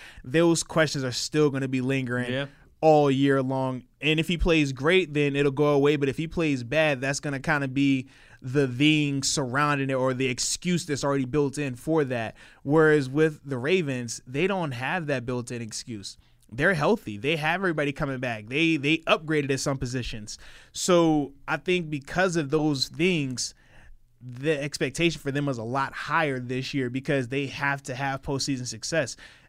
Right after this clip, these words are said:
Speaker 1: Like I said, outside of Pittsburgh, I mean, we know in Pittsburgh, we say Super Bowl or bust. But from a national standpoint, the Steelers could make the playoffs this year and lose in the divisional round or even in the wild card round, and it's still gonna be viewed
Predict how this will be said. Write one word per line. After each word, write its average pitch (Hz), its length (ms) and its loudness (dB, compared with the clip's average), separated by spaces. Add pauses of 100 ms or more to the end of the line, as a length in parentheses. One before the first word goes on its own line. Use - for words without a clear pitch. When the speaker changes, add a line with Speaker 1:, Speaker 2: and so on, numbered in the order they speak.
(260)
Speaker 1:
Like 180 140 0
I 214 60 0
said, 165 240 0
outside 220 440 2
of 139 220 -6
Pittsburgh, 120 500 0
I 175 60 6
mean, 185 180 2
we 247 100 4
know 247 120 4
in 151 140 0
Pittsburgh, 151 440 0
we 175 200 0
say 165 200 0
Super 151 240 -4
Bowl 139 260 -2
or 113 80 -6
bust. 123 400 -4 (260)
But 156 260 4
from 156 160 -4
a 127 40 -4
national 160 500 -2
standpoint, 175 580 -4
the 127 60 -10
Steelers 233 340 -2
could 143 240 -2
make 170 180 0
the - 80 -10
playoffs 156 420 -2
this 139 220 -4
year 123 240 -2 (380)
and 147 260 0
lose 160 300 4
in 147 100 -2
the 139 80 -2
divisional 135 480 0
round 151 320 2
or 143 60 0
even 143 160 0
in 131 80 -6
the 123 40 -4
wild 160 280 4
card 127 200 0
round, 127 300 -2
and 127 80 -8
it's 156 140 -2
still 170 320 2
gonna 147 180 -2
be 135 160 0
viewed 131 580 4